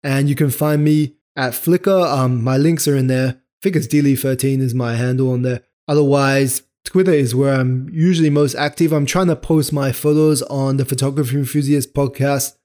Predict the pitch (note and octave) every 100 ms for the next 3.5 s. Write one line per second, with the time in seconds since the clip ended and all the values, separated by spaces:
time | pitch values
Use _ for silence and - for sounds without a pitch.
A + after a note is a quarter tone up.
0 | _ - D3+ D3 C#3+ D3 C3 - C3+ B2+
1 | B2+ A#2+ C#3+ C#3+ D3+ D3 D#3+ E3+ _ -
2 | C#3 C#3+ B2 B2 C#3+ C#3+ - C3+ C3+ C3+
3 | - F3 F3+ -